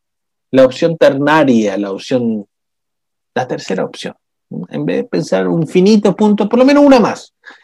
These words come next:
que no sea todo ceros y unos, negro y blanco. Por lo menos consideremos que entre negro y blanco existe el gris, por lo menos,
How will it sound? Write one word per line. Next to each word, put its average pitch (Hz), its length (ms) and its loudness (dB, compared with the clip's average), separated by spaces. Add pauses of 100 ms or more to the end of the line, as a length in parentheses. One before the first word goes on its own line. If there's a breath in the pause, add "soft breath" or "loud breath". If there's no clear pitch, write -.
que 185 120 2
no 214 120 4
sea 214 280 0
todo 196 420 2
ceros 165 380 4
y 156 100 6
unos, 175 380 6
negro 143 280 2
y 143 60 2
blanco. 180 540 0 (680)
Por 277 120 6
lo 269 100 8
menos 294 380 6
consideremos 202 580 2
que 185 80 0
entre 156 160 -2
negro 175 280 0
y - 20 0
blanco 165 280 -6
existe 123 360 -8
el 101 80 -6 (120)
gris, 151 360 0
por 139 160 -2
lo 117 160 -2 (120)
menos, 170 260 -2